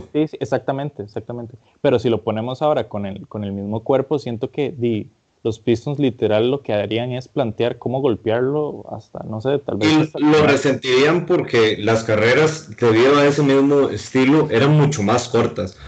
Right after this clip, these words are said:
Speaker 2: sea,
Speaker 1: Sí,
Speaker 2: las
Speaker 1: sí.
Speaker 2: carreras eran de doce, trece años.
Speaker 1: Ujú.
Speaker 2: Ya no los quince, veinte años que estamos viendo actualmente.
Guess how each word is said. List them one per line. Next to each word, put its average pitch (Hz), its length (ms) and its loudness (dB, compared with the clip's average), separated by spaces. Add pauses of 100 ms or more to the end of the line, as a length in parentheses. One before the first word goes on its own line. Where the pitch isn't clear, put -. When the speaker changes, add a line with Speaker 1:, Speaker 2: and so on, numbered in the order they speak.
(120)
Speaker 2:
sea, 135 220 2
Speaker 1:
Sí, 135 60 6
Speaker 2:
las 147 140 6
Speaker 1:
sí. - 60 -10
Speaker 2:
carreras 127 640 0 (320)
eran 139 320 2
de 123 80 2
doce, 143 440 4
trece 127 420 0
años. 101 560 -2 (320)
Speaker 1:
Ujú. 127 200 -8
Speaker 2:
Ya 117 220 4
no 127 120 2 (200)
los 139 240 2
quince, 131 520 2
veinte 120 360 2
años 123 340 0
que 110 80 -4
estamos 110 320 0
viendo 113 240 2
actualmente. 101 640 -4